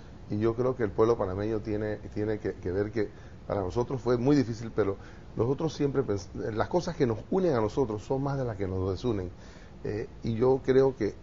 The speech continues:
y también estoy seguro que Juan Carlos piensa igual, que nosotros tenemos que pensar en, en esos panameños que están pasando problemas, y tenemos que buscar la forma de ver cómo se los resuelve. Esto no es Juan Carlos y Ricardo Martinelli, esto es Ri-,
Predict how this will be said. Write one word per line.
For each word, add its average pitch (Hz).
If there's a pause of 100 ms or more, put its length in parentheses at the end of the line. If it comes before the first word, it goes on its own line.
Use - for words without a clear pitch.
(120)
y 104 (160)
también 104
estoy 120
seguro 110
que 110
Juan 95
Carlos 110
piensa 110
igual, 110
que 104
nosotros 117
tenemos 117
que 113
pensar 95 (560)
en, 117
en 127
esos 165
panameños 131
que 117
están 120
pasando 117
problemas, 98 (560)
y 120
tenemos 120
que 127
buscar 139 (360)
la 107
forma 117 (100)
de 107
ver 123
cómo 151
se 151
los 110
resuelve. 110
Esto 170
no 185
es - (600)
Juan 131
Carlos 160
y 143
Ricardo 135
Martinelli, 117 (300)
esto 139
es 135
Ri-, 120